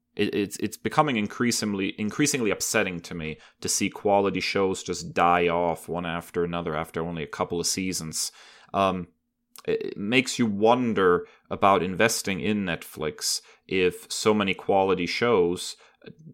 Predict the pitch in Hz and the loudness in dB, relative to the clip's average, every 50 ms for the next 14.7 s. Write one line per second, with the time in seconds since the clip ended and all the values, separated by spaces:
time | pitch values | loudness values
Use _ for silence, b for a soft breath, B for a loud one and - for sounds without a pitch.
0 | - - _ - - 196 208 - - - - - 98 92 - - 104 104 101 92 | -20 -20 _ -4 0 0 2 0 0 -8 -4 -4 -4 -2 -2 0 0 0 0 -2
1 | 92 92 87 - - 85 85 - - 95 92 85 95 101 104 104 95 - - - | -4 -2 -2 -2 0 -2 -4 -4 -4 -4 -4 -2 -2 0 0 0 0 -2 -2 -2
2 | - 98 98 98 95 - - 92 - - - - - - - - 95 98 104 95 | -2 -2 -2 -2 -2 -4 -2 -2 0 0 0 0 -2 -4 -4 2 4 6 6 6
3 | 87 80 - 92 87 - - 139 151 117 101 - - 113 120 127 123 - 95 87 | 6 4 0 -6 -6 -4 0 0 0 0 0 -2 0 0 0 0 0 -6 -10 -4
4 | 87 87 85 - - 90 92 101 110 107 92 - - 90 85 - - - 87 - | -2 -4 -4 -4 -4 -4 -2 0 0 0 -2 -4 -4 -4 -4 -4 -4 -6 -6 -2
5 | 101 104 104 104 95 90 87 - B B B B B B - 92 90 - - - | 0 0 0 0 0 -4 -6 -8 B B B B B B -4 -2 -2 -2 -4 -6
6 | - - 147 156 170 175 160 - - - 90 76 85 - - B B B B B | -6 -6 -4 -4 -4 -2 -2 -2 0 0 0 -2 -2 -6 -10 B B B B B
7 | B - 98 101 101 - - - - 101 98 95 95 - 92 90 90 87 80 - | B 4 6 6 6 4 0 -2 0 0 2 2 2 2 2 2 2 2 0 -2
8 | - - - 101 95 90 - - 101 104 104 - 98 87 - - 139 151 135 107 | -4 -6 -4 -2 -2 -2 0 2 2 2 2 2 -2 -6 -4 -2 -2 0 0 -2
9 | - - - - 90 90 87 87 - - 92 87 87 - - 90 85 - - 110 | -2 -4 0 2 2 2 2 0 -2 0 0 0 0 -2 -8 -10 -10 -8 -4 -2
10 | 110 104 98 92 90 - 101 92 92 92 92 90 87 82 82 - - - - 135 | -2 0 -2 -4 -4 -4 -4 -2 0 2 2 2 2 -2 -6 -8 -10 -2 4 4
11 | 143 135 117 101 95 82 - 95 90 90 85 82 73 78 76 78 78 b b b | 6 6 4 2 -2 -2 -2 -2 0 0 0 -2 -2 -4 -4 -6 -8 b b b
12 | b b b b b - 92 87 85 - 50 50 - - 107 101 - - - 92 | b b b b b 0 2 2 2 0 -2 -4 2 4 4 4 4 0 2 4
13 | 107 113 104 90 73 64 - - - 110 110 123 123 143 139 123 120 113 - - | 6 6 6 6 4 0 -4 -4 -4 -2 0 0 0 0 -2 0 -2 -2 -2 -4
14 | - 117 110 101 - - 95 - - 123 113 90 64 - | -4 -4 -4 -4 -6 -6 -6 -2 2 2 4 2 2 -2